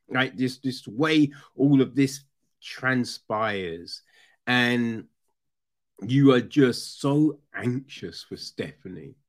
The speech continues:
So anxious for Stephanie, and it's just like, "Oh no, what's, where is this gonna go?"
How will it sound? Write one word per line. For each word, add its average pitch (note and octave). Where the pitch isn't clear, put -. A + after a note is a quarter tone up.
So -
anxious E3
for A#2
Stephanie, B2+
and A#2+
it's B2
just C#3
like, B2+
"Oh B2+
no, G2
what's, G#2
where C#3+
is C3+
this G#2+
gonna F2
go?" G#2